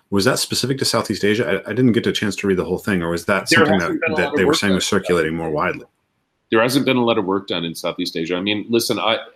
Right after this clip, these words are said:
Speaker 2: I'll be honest with you. I've lived and worked in some pretty gnarly places all over the world, more than a hundred countries.
Speaker 1: Mm-hmm.
Speaker 2: I've caught, in,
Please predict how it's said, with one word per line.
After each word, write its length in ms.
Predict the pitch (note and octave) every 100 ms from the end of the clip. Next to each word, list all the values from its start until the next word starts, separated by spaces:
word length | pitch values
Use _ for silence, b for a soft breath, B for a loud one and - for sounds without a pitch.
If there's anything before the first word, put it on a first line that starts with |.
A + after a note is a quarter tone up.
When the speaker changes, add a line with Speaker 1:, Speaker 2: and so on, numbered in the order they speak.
| -
Speaker 2:
I'll 140 | A2 B2
be 120 | B2+
honest 380 | F#2+ G2 A2+ C#3+
with 160 | C3+
you. 180 | D3 D3 - B B B B _ _ _
I've 440 | A2 C#3 D#3 C#3 - _ _ -
lived 480 | A#2+ A#2+ A#2+ A#2 A#2+
and 180 | G#2+
worked 380 | G2 G2+ F#2+ - -
in 200 | F#2+ F2+
some 280 | - G2 F2+
pretty 340 | A2 G#2 F#2+
gnarly 460 | E2+ D#2+ F2+ G2 F2
places 920 | - E2+ E2 - G#2 G2+ - - - -
all 220 | F2 F2+
over 140 | E2+
the 100 | F2
world, 360 | E2 E2+ F2+ E2+
more 160 | F2+
than 120 | G2 F#2+
a 40 |
hundred 360 | F#2+ F2+ F2+ -
countries. 680 | F2 - F2 E2+ D#2+ F#2 F#2
Speaker 1:
Mm-hmm. 80 |
Speaker 2:
I've 140 | F#2+ -
caught, 220 | A#2+ A2+
in, 260 | A2+ G2